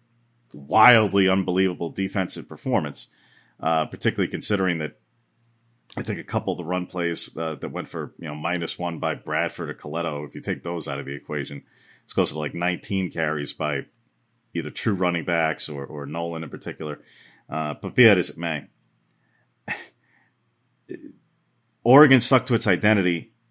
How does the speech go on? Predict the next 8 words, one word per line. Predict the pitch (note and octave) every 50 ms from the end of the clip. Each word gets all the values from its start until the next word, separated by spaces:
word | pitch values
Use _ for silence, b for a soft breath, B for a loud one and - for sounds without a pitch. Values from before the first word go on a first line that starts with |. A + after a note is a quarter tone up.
| _ -
offensively | G2 G#2 - - A2 G#2+ F#2+ - F#2+ - - - - - _ _ _ _ _ _ _ _ _ _ _ _ _ _ _ _ _ _
and | - G2 G2 F#2+ F#2+ F2+ -
pounded | - A#2 A#2 A#2 A#2 A2 F#2
the | F#2
rock | F2 F2 E2 E2 D#2+ - - _ -
offensively | - E2 E2 - F#2 F2+ F2 - D#2 F2 F2 -
a | E2 -
ton. | - - A#2 A2+ G2+ - -